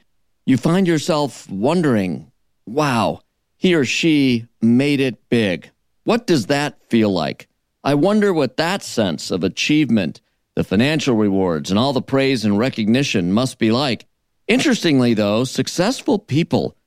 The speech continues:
don't tend to rest on their laurels. Rather, they view life as a series of stages, a series of challenges and objectives, one building upon the previous,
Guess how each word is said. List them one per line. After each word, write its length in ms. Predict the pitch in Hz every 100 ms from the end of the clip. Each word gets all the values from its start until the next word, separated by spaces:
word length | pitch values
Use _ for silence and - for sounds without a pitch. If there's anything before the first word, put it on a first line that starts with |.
| _ _ -
don't 300 | 127 170 -
tend 320 | 165 190 135
to 80 | 95
rest 320 | 117 120 -
on 80 | 123
their 160 | 127
laurels. 500 | 120 123 147 85 - - _ _ -
Rather, 320 | 123 147 165
they 200 | 151 147
view 260 | 113 147 185
life 400 | 165 165 147 107
as 140 | 95
a 80 | 95
series 580 | - 165 160 147 120 98
of 180 | 98
stages, 800 | 85 - - 165 165 113 101 80 82
a 60 |
series 480 | 90 - 156 147 113
of 160 | 107 90
challenges 600 | - 151 151 123 104 82
and 120 | 92
objectives, 680 | 90 80 139 143 123 98 - - _ _ _
one 400 | 143 175 151 101
building 340 | 143 151 139
upon 420 | 117 - 135 135
the 60 | 110
previous, 640 | - 151 139 113 82 -